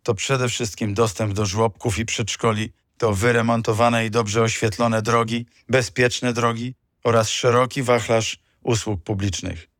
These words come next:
Nowoczesność to także cyfrowe usługi publiczne. Proszę sprawdzić, kto więcej zrobił dla dostępności tych wszystkich wartości tak ważnych dla każdego zwykłego człowieka.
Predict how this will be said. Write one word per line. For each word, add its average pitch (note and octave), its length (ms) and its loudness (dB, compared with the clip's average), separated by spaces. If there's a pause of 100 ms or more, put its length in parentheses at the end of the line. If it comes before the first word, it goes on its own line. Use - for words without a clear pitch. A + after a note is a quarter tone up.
(160)
Nowoczesność A2+ 840 -2 (160)
to A2 120 -6
także G2+ 320 -2
cyfrowe A#2 440 -2
usługi F2+ 400 -4
publiczne. F2 580 -8 (300)
Proszę B2+ 280 -2
sprawdzić, A#2 480 -2
kto C3+ 240 2
więcej G#2+ 360 -2
zrobił F#2+ 420 -2
dla F#2+ 280 -2
dostępności G2+ 800 -4
tych A#2+ 160 -2
wszystkich G#2+ 400 -4
wartości G2+ 520 -2
tak A2 220 0
ważnych G2 540 0
dla G2+ 180 -2
każdego F#2+ 440 -2
zwykłego F2 460 -4
człowieka. E2+ 480 -6